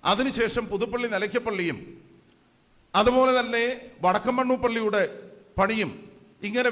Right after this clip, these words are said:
വിവിധ ദേവാലയങ്ങളുടെ നിർമ്മാണത്തിന് വട്ടക്കുന്നേൽ ചെറിയാൻ കുര്യൻ കത്തനാർ നേതൃത്വം നൽകി. അതിനുശേഷം മലങ്കര സഭയുടെ ഭാഗമായി നവീകരണക്കാരിൽ നിന്ന് മണർകാട് പള്ളി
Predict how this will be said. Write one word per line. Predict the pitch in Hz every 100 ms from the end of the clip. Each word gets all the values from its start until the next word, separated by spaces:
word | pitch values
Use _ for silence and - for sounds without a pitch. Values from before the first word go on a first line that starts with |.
| 190
വിവിധ | 214 285 294 208
ദേവാലയങ്ങളുടെ | 208 233 233 226 220 214
നിർമ്മാണത്തിന് | 196 175 214 214 202 190 190 202 - - - _ -
വട്ടക്കുന്നേൽ | 147 214 220 214 202 196 190 - -
ചെറിയാൻ | 170 202 240 226
കുര്യൻ | 220 214 196
കത്തനാർ | 196 185 175 165
നേതൃത്വം | 175 185 185 180
നൽകി. | 151 131 - - - - _ _ _ - -
അതിനുശേഷം | 160 202 208 - 202 - 196 254 - - - _ _ _ _ _ _ -
മലങ്കര | 180 208 226 262 262
സഭയുടെ | 240 233 233 208
ഭാഗമായി | 214 226 208 208 214 208
നവീകരണക്കാരിൽ | 180 240 240 233 226 208 208 208
നിന്ന് | 185 190 220 226 - - - - - - - -
മണർകാട് | 175 208 240 254 254
പള്ളി | 247